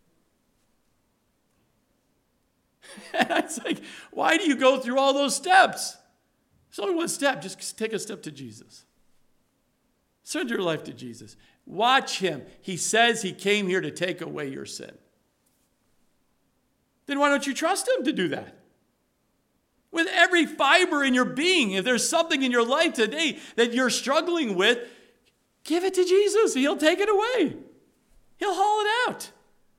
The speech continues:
He's already paid for it on the cross. He died for all your sin on that cross.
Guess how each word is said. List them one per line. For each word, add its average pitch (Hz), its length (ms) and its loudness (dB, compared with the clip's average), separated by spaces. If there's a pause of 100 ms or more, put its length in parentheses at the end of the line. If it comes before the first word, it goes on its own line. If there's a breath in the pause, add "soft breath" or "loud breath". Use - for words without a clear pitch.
(720)
He's 143 140 -12
already 151 160 -8
paid - 320 -12
for - 180 -14
it - 220 -20 (480)
on 147 100 -14
the 160 80 -14
cross. 214 540 -20 (1300)
He 240 120 -8
died 285 420 -8
for 277 140 -12 (140)
all 311 260 -6
your 370 240 -4
sin 175 320 -6
on 151 120 -8
that 147 200 -10
cross. - 580 -16